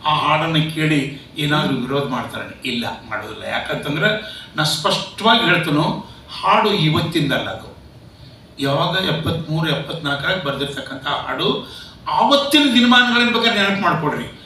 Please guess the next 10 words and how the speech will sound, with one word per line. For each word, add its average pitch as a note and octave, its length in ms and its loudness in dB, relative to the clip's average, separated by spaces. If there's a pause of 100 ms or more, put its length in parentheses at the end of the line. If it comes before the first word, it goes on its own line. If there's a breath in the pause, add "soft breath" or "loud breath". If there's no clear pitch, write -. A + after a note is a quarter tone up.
(220 loud breath)
ಆವತ್ತಿನ B3 600 4
ಮನುಷ್ಯರು G#3+ 400 4
ಯಾರದಾರೋ F#3+ 400 4
ಅದನ್ನ G3 480 2
ನೆನಪು G3+ 320 0
ಮಾಡ್ಕೊಡ್ರಿ. D#3+ 720 -2 (180)
ಅವ್ರನ್ನ C4 400 6
ಕುರಿತು A#3 360 2
ಬರ್ದಿರ್ತಕ್ಕಂಥ D#3+ 680 0
ಹಾಡು, B2+ 720 -2